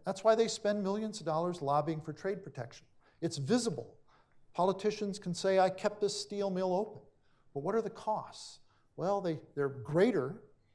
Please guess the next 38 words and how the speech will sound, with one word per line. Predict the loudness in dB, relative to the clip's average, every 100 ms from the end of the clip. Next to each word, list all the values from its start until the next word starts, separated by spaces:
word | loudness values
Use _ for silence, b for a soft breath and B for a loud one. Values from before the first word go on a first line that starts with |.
| _ _ -8
pretty | -4
much | -4 -2
by | -2
definition, | 0 -2 0 -4 -4 -6 -12
by | -12
standard | -12 -10 -8 -8
economic | -8 -8 -8 -10 -12
analysis, | -10 -8 -8 -12 -12 -10
than | -10
the | -6
gains | -2 -2 -2 -6
from | -12 -10
trade | -10 -10
protection. | -12 -14 -14 -14 -20 -20 -20 b b b -16
But | -10
the |
gains | -6 -4 -4 -4
are, | -6 -8 -18 _ b b
the, | -6 -6
the | -8 -6
losses | 0 2 2 0 -6
from | -6 -8
protectionism | -8 -8 -8 -8 -12 -10 -12 -14 b b
are | -8
spread | -8 -8 0 2 4
out | 4 2
over | 0 -4
millions | -4 -2 -2 -4 -6
of | -10
consumers | -10 -12 -8 -6 -6 -10
who | -10 -10
are |
barely | -6 -2 0 0
aware | 0 -2 0 -2 -4 -12 B B -14 -8
they're | -8
ble-, | -6 -8 -8 -10 -8
being | -6 -8
fleeced. | -12 -12 -10 -10 -12